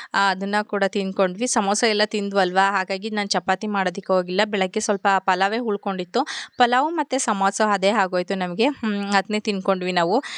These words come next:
ಅದಾದ್ಮೇಲೆ ಕಡ್ಲೆಕಾಯಿ ತಗೊಂಡಿದ್ವಿ ಅಲ್ವಾ, ಅದ್ರಲ್ಲಿ ಸ್ವಲ್ಪ ಜರಳು, ಆ, ಹುಳುಕು ಎಲ್ಲ ಇತ್ತಲ್ವಾ, ಅದನ್ನ ತೆಗಿಯೋಣ ಅಂತ ಹೇಳ್ಬಿಟ್ಟು, ಆ, ಕ್ಲೀನ್ ಮಾಡಿದ್ವಿ. ಅವರು ತ್ರೀ ತರ್ಟಿವರೆಗೂ ನನಗೆ, ಆ, ಎಲ್ಲ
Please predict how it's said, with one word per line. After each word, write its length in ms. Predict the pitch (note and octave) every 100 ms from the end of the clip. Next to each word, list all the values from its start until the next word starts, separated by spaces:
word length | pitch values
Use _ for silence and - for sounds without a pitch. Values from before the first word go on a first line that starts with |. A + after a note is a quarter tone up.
| -
ಅದಾದ್ಮೇಲೆ 580 | A3 A3+ A#3 C4 B3+ C#4+
ಕಡ್ಲೆಕಾಯಿ 440 | C#4+ A3+ A#3 C4 C4+
ತಗೊಂಡಿದ್ವಿ 540 | A#3 A3 A3 G#3 G3+
ಅಲ್ವಾ, 280 | G3 G#3 G#3
ಅದ್ರಲ್ಲಿ 280 | G#3 A3+ C4
ಸ್ವಲ್ಪ 280 | B3+ A3+ A3+
ಜರಳು, 680 | G3 G3 F#3+ G3+ G3 G3 G3
ಆ, 200 | A3 F#3+
ಹುಳುಕು 540 | F#3+ G#3+ G#3 - G#3
ಎಲ್ಲ 180 | G3 F#3+
ಇತ್ತಲ್ವಾ, 640 | G#3 G3+ - F#3 F3+ G3+
ಅದನ್ನ 200 | G3+ F#3+ G#3+
ತೆಗಿಯೋಣ 360 | A3 F#3+ G#3 G#3
ಅಂತ 260 | G3 F#3+
ಹೇಳ್ಬಿಟ್ಟು, 440 | F#3+ F3+ F#3 D4+ F#4+ - - - - G3+
ಆ, 60 |
ಕ್ಲೀನ್ 300 | F#3+ A3+ A#3+
ಮಾಡಿದ್ವಿ. 400 | A3 F#3 F#3 A#3+ D#4+ _ _ _ _ _ _ - A3+
ಅವರು 360 | G#3+ A#3+ C4
ತ್ರೀ 200 | A#3 A#3+
ತರ್ಟಿವರೆಗೂ 580 | A#3 A3+ B3 A#3+ A3 A3
ನನಗೆ, 760 | A3+ A3+ G#3+ G#3+ A#3+ A#3 G3 E3+
ಆ, 580 | G#3 G3+ G3 F#3 F3 F3+
ಎಲ್ಲ 260 | F#3+ G3